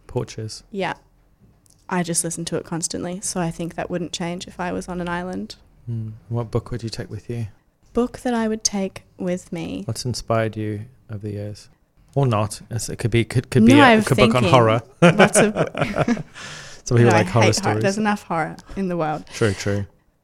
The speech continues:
Speaker 2: I would say for book, I would bring Sapiens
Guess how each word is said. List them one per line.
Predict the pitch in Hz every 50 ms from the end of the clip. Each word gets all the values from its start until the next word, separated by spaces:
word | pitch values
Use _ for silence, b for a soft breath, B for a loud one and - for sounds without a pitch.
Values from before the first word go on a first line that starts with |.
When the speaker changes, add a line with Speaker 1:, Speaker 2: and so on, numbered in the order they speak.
| -
Speaker 2:
I | 214 220 220 233 254
would | 269 285 277
say | - - 240 226
for | - 208
book, | 196 - - 190 170 165 180 - - - - - _ b b b b b b b b _ _ - -
I | 196 190 190 185 185 185 185 190 190 185 - -
would | - 190 185 180 180 180 180 196 - _ _ _ _ -
bring | 180 - 175 175 175 175 175 175 170 170 175 190 - _ _ _ _ _ _ _ _
Sapiens | - - - - - 170 175 - - - 180 - - - - 226 - - - - -